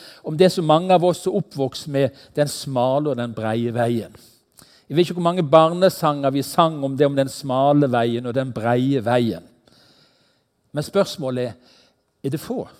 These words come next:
som blir frelst? Og så litt lenger ut i forberedelsen så dukte det opp et annet spørsmål, helt annerledes.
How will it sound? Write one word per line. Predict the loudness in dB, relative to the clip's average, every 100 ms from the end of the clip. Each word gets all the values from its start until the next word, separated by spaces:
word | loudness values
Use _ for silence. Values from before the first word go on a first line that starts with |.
| _ _ _
som | -18 -14
blir | -14
frelst? | -14 -20 -18 -18 -20 _ _ _ _ _ _ _ _ _ _ _ -10
Og | 2
så | 6
litt | 8 8
lenger | 8 8 6 4
ut | 2 0
i |
forberedelsen | 2 4 4 4 4 4 -2 -8
så | -6
dukte | -2 -2 -2 -2
det | -2
opp | -2 -2
et | 0
annet | -2 -2
spørsmål, | -6 -6 -6 -8 0
helt | 0 0
annerledes. | -6 -4 -2 -2 -4 -8 -14